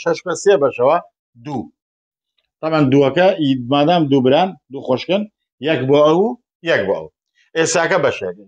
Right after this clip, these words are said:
ئە، ئەی ژمێریم، زام چەند دەنێکی. سێ و چوار، ئەمە حەوت. ئەمە هەشت، ئەمە نۆ. کەواتە ئەمە عەول دەبێ بۆ نۆ. یعنی وا دا-، ماڵەکە دابەش شەش بکەین، دابەشی نۆیەکەین.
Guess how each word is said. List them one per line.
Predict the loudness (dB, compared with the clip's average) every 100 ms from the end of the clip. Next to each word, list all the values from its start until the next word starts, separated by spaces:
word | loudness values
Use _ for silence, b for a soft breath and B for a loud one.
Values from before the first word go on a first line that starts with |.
| -6
ئە، | 0 0 0 0
ئەی | 0 0
ژمێریم، | 0 -2 -2 -2
زام | -2 -2
چەند | -4 -4
دەنێکی. | -6 -8 _ _ _ _ -8
سێ | 0 2
و | 2
چوار، | 2 2 0 -4 _ _ _ _
ئەمە | -8 -6 -2
حەوت. | -2 -2 -6 _ _ _ _ _ _ _ _ _ -10
ئەمە | -2 0 0
هەشت، | 0 -2 -6 _ _ _ -10
ئەمە | -4 -2 -2
نۆ. | -4 -6 _ _ _ _
کەواتە | -2 0 2 0 -2 -2 -6 _
ئەمە | -8 -6 -4
عەول | 0 2 2 2
دەبێ | 2 4 4 4
بۆ | 2 2 2 2
نۆ. | 2 2 0 -6 _ _ _ _ _ -6
یعنی | -6 0
وا | 2 2
دا-، | 2 0
ماڵەکە | 0 0 0 0
دابەش | 0 0 -2 0
شەش | -2 -2
بکەین، | -2 -4 -4 _ _ _ _
دابەشی | -8 -6 -4 -2 0
نۆیەکەین. | 2 2 0 -4 -12